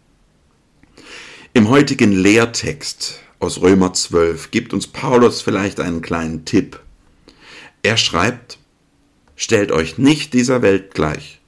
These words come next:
auf dass ihr prüfen könnt, was Gottes Wille ist, nämlich das Gute und Wohlgefällige und Vollkommene.“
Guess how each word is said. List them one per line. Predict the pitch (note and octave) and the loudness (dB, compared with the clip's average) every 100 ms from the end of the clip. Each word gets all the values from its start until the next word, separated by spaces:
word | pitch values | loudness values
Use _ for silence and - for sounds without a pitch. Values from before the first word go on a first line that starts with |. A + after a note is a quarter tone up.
| _ _ _ - - | _ _ _ -10 -6
auf | A2 | -2
dass | A2 G#2+ | -2 0
ihr | F2+ | 0
prüfen | - - C#3 D3 G#2 F2+ | -2 0 4 4 2 -4
könnt, | - D#2 C2+ - - | -4 -4 -4 -6 -8
was | E2 - - | -8 -8 -4
Gottes | - - - - | -4 -4 -8 -2
Wille | F#2+ G2+ | 0 2
ist, | F2+ F#2 - - _ _ - - | 0 -2 -6 -12 _ _ -20 -6
nämlich | - A2 B2 B2+ | 2 4 2 0
das | B2 - - | -6 -8 -6
Gute | C#3 D#3 D#3 D3+ - | -2 -2 -2 -4 -4
und | E2 - | -4 -4
Wohlgefällige | E2+ A#2 C#3+ B2+ A#2+ - A2 A2 A2 G#2+ | 2 4 4 2 -2 -4 -2 -2 -4 -4
und | - D3 D#3 D3+ | 2 2 2 -2
Vollkommene.“ | - - C3 C3+ - G#2+ F#2+ D#2+ D2+ | -10 -2 -2 -2 -4 0 0 0 -6